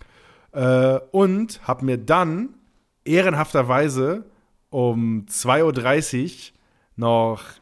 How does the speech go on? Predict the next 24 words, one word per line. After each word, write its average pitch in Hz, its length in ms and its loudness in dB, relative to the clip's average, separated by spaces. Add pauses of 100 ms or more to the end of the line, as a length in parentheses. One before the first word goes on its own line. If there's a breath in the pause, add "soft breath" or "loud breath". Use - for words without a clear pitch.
(100)
weil 135 160 0
ich, 175 80 0
ich 165 240 -2
bin 202 80 0
ja 170 80 4
smart 143 180 0
gewesen. 104 260 -6
Ich 107 120 -10
bin 151 80 -4
ja 151 60 0
richtig 160 220 -4
smart 147 240 -4
gewesen. 127 280 -2
Ich 117 80 -4
hab 139 100 -2
mir 147 80 -6
ja 135 100 2
bei 120 300 -2
Flink 135 280 -6
natürlich 127 260 -4
auch 117 80 -2
eine 104 120 -8
Tiefkühlpizza 110 560 -6
geholt. 98 300 -8